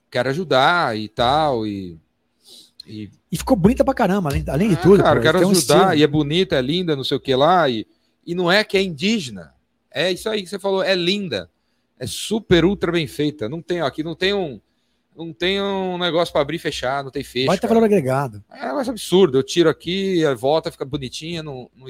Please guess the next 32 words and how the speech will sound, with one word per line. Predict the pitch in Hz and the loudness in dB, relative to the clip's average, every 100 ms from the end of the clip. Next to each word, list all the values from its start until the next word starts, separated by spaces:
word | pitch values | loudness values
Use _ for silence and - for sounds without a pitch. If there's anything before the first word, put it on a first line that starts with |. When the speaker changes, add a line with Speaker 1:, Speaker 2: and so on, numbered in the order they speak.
| 120 123 | -18 _
Speaker 1:
não | 131 | -10
laceia. | 120 - - 143 156 - _ _ _ | -8 -8 -4 -2 -2 -6 _ _ _
É | |
um | 175 | -8
negócio | 175 175 | -8 -8
super | 180 190 | -6 -6
bem | 180 | -6
feito. | 165 170 170 139 | -4 -2 -2 -2
Até | - | -4
agora, | 165 165 170 | -2 -2 -2
eu | - _ _ _ _ | -8 _ _ _ _
nem | 180 208 | -6 -6
entendo | - 190 156 | 0 0 2
direito | 143 151 | 2 2
como | 139 | 0
é | 135 | -4
que | |
a | 135 | -4
mina | 123 | -4
fez | - 127 120 | -2 -2 -2
isso | 98 | -8
aqui. | 113 117 _ | -14 -16 _
É, | 98 67 69 _ _ - 120 | -20 -20 -20 _ _ -16 -12
essas | - 135 | -10 -12
coisinhas | - 131 117 - 139 | -6 -6 -4 -2 -2
Speaker 2:
Você | |
vê, | 131 | -2
Speaker 1:
pequenininhas | - 135 147 131 127 113 | -2 0 0 0 -4 -4
aqui, | 113 | -4
Speaker 2:
cara. | 135 104 | -4 -4
Speaker 1:
ó, | - - | -10 -12
coisa | 139 147 | -6 -6